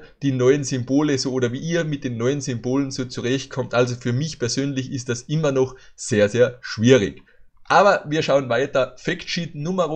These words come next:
zwei diese Woche haben wir von der Firma New Holland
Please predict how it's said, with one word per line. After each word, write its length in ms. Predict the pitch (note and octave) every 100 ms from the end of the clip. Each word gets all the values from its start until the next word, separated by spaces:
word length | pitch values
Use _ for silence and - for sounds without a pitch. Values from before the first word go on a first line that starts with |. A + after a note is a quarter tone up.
| D#3
zwei 400 | - - G#2 C3
diese 320 | F#3 F#3 E3 D#3
Woche 400 | D#3+ - D#3+ D3 - -
haben 300 | - C3 D3+
wir 160 | D3 D#3+
von 200 | D3+ D#3
der 60 |
Firma 300 | C#3 E3 E3
New 180 | D3+ D3+
Holland 460 | C3+ D3+ E3+ D#3